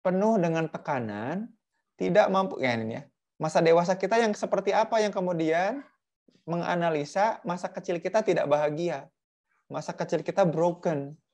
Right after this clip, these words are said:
ya. Yang ini nih, masa kecil yang emosinya tidak stabil, yang kemudian kita memendam emosi,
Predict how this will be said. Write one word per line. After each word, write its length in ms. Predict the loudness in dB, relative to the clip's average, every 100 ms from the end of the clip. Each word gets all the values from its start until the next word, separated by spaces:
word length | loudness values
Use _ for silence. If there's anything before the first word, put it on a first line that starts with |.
| _ _ -18
ya. 160 | -18 -18 _ _ _ _ _ _ _ _ _ _ _ _ _ _ -4
Yang 80 | -2
ini 120 | -2 -4
nih, 60 | -8 _
masa 320 | -8 -6 -4 -6
kecil 320 | -6 -4 -2 0
yang 240 | 0 -2 -2 -6
emosinya 800 | -4 -4 -4 -6 -4 -4 -4 -8 _
tidak 320 | -8 -4 -4 -6
stabil, 480 | -6 -4 -4 -4 -6 -10 -20 _ _ _ _ _
yang 160 | -6 -6 -4
kemudian 400 | -2 0 0 -2
kita 240 | -4 -2
memendam 480 | -2 -2 -2 -2 -2 -4
emosi, 640 | -6 -8 -10 -10 -10